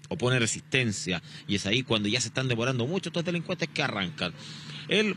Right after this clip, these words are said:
va hasta la cincuenta y dos comisaría Rinconada de Maipú, ah, para poder, eh, realizar la respectiva denuncia, donde se tomaron los antecedentes, ah, y él mismo proporcionó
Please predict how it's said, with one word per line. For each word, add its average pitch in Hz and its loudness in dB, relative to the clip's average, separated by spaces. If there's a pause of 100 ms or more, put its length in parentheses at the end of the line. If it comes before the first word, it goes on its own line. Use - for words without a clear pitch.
va 180 4
hasta 139 -2
la 131 2
cincuenta 120 0
y 123 2
dos 123 0
comisaría 120 0
Rinconada 113 0
de 107 0
Maipú, 117 0 (240)
ah, 104 4
para 123 2
poder, 113 2
eh, 110 2
realizar 98 0
la 92 0
respectiva 104 0
denuncia, 143 0
donde 143 0 (240)
se - 0
tomaron 101 4
los 139 2
antecedentes, 143 0
ah, 110 2
y 151 6
él 160 4
mismo 117 4
proporcionó 95 0